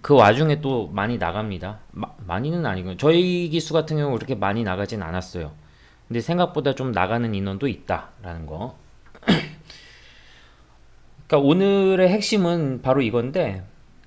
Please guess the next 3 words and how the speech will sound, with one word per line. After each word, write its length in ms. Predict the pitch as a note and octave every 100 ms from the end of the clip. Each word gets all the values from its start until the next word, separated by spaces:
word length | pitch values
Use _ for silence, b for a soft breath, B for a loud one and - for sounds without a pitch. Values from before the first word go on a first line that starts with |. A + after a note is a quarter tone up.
| - _
그러니까 300 | B2+ A#2 - b b b b b b _ _ -
그 580 | F3 G3+ G3 F#3+ F#3 F#3
집단이, 960 | C#3+ C#3+ G3 F#3 D#3 D3+ D3 F#2 F#2+